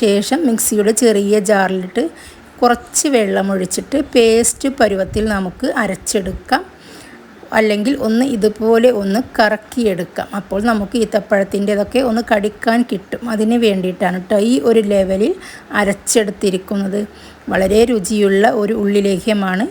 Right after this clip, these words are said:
ഇത് തി-, തയ്യാറാക്കാൻ മറക്കല്ലേ. നമ്മുടെ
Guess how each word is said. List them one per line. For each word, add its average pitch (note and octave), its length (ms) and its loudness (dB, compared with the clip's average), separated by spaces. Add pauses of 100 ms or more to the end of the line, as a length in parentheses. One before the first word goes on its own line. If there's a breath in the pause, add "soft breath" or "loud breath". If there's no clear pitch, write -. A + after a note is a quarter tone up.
ഇത് G#3 100 -4 (100)
തി-, B3 100 -6 (120)
തയ്യാറാക്കാൻ G#3 680 2
മറക്കല്ലേ. G3+ 560 -2 (760 loud breath)
നമ്മുടെ C4 360 4